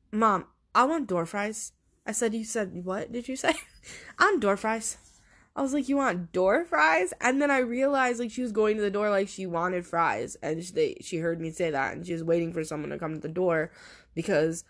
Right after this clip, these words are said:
what covid has done to all of us is that my child know, now knows that if someone knocks at the door, they're either bringing toys and packages,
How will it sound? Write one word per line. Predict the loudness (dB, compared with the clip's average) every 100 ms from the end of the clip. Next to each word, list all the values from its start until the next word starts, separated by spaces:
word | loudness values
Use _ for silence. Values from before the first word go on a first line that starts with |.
| _
what | -2 -2
covid | 0 -2 0 0
has | -2 -4
done | -6 -6
to | -2
all | 2 4
of | 2
us | -2 -4 -6
is | -4 -4 -4
that | -4 -4 -6 _ _ -4
my | -2
child | 2 2 2
know, | 0 0 -2
now | -2 -2 0
knows | 0 2 2 2
that | -2
if | -2
someone | -4 -4
knocks | 0 -2 -2
at | -6
the | -2
door, | 0 2 2
they're | 2 0
either | 0 -2
bringing | -2 -2 -2 -4 -6
toys | 0 4 4 2 -2 -10 _ -20 -14
and | -10 -2
packages, | 4 4 4 -8 -6 -6 -8 -12 -16